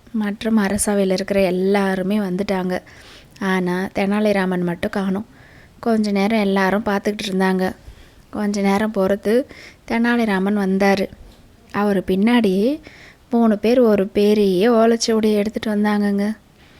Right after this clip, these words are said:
அதை எடுத்துட்டு வந்து மேடை நடுவுல வச்சுட்டாங்க. போட்டிக்காக காத்திருந்த புலவருக்கு ஒண்ணா, ஒண்ணுமே புரியல. தெனாலிராமன் கிட்ட, "இது என்ன புத்தகம்?" அப்படின்னு கேட்டாரு. "இதனோட,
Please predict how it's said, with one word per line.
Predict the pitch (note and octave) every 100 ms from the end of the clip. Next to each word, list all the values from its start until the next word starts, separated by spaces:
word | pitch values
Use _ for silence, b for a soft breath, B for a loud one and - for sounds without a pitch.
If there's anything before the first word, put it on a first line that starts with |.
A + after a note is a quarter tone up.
| b b b b b -
அதை | A#3 A#3
எடுத்துட்டு | A3 A#3+ B3+
வந்து | A3+ G#3 G#3+ B3 C4
மேடை | A#3 A3+ A3+ A3
நடுவுல | G#3 G3+ G#3 G#3 G#3+ G#3+
வச்சுட்டாங்க. | G3+ - G#3 G3+ F#3+ - - - - b b b b b b b -
போட்டிக்காக | B3+ C4 B3+ A3+ A3+
காத்திருந்த | A3+ G#3 A3 G#3 G3+ G3+
புலவருக்கு | G3+ G#3 G3 G3 A#3+
ஒண்ணா, | A3+ F#3+ G#3 G#3 G3
ஒண்ணுமே | G3+ G#3+ G3+ A3
புரியல. | - G3 G3+ G3 - - - _ b b b _ -
தெனாலிராமன் | B3+ A#3+ B3 A#3+ G#3+ G3+ G3+
கிட்ட, | G3 G3+
"இது | A3+ G#3
என்ன | G3 A3
புத்தகம்?" | C4 G#3 - G3 F#3+ F#3+ F3+
அப்படின்னு | F3
கேட்டாரு. | G3+ B3 A#3 A3 G3+ G3+ - - - _ - - _ - - - B B B -
"இதனோட, | A3 A3 G#3+ G#3